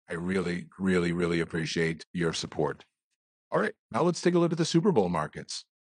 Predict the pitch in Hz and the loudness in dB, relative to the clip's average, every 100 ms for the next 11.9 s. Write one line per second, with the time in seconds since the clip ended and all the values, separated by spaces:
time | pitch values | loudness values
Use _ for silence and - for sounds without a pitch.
0 | _ _ - 160 196 214 170 160 156 147 | _ _ 0 2 2 4 4 4 2 0
1 | 143 - 90 78 80 80 90 87 90 - | 0 -2 -2 -2 -2 0 -2 -4 -6 -14
2 | _ - 208 - 156 113 - 107 98 92 | _ -8 -6 0 0 0 0 0 2 0
3 | 95 95 95 - 95 92 90 - 78 85 | 0 0 0 0 2 2 -2 -10 -6 -4
4 | - 95 92 90 87 87 - - 92 90 | 0 2 2 0 -2 -4 -8 2 2 2
5 | 85 - 92 - 85 92 90 - - - | -4 -2 -2 0 0 0 0 -10 -20 -20
6 | _ _ 120 120 117 98 117 113 120 110 | _ _ 0 2 0 2 2 4 -2 -2
7 | - 110 95 92 90 - 95 107 131 135 | 0 2 2 0 0 -2 0 4 4 4
8 | 135 92 110 95 - 98 90 92 90 87 | 4 2 2 2 2 0 2 2 2 0
9 | - 95 90 92 87 92 - 87 85 82 | 0 0 0 -2 -2 -2 0 0 0 -2
10 | - 71 - - - 156 139 151 151 127 | -2 -4 -4 -8 0 0 0 -4 -2 2
11 | 120 113 - 120 98 95 92 95 | 2 0 2 2 2 0 -2 -2